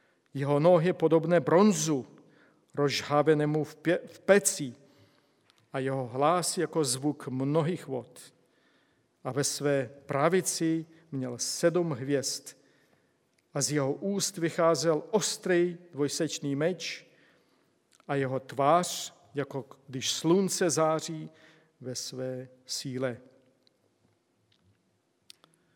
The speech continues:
Obrátil jsem se, abych viděl hlas, který se mnou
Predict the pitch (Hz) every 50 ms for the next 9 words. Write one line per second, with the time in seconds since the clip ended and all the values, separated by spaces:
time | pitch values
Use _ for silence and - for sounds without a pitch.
0 | _ _ _ _ _ _ _ _ _ _ _ _ _ _ _ _ _ _ _ _
1 | _ _ _ _ - 123 - 151 165 175 170 - 196 175 160 - - 180 170 175
2 | 151 - - - 160 156 160 156 156 147 - - - _ _ _ _ _ - 135
3 | 113 139 131 117 - - - - 131 120 127 127 113 139 139 131 127 120 110 -
4 | 117 120 139 147 139 - - - - - - _ _ _ _ _ _ _ _ _
5 | - - - 139 131 120 131 127 131 131 127 _ - - - - 143 123 120 120
6 | 120 117 120 120 120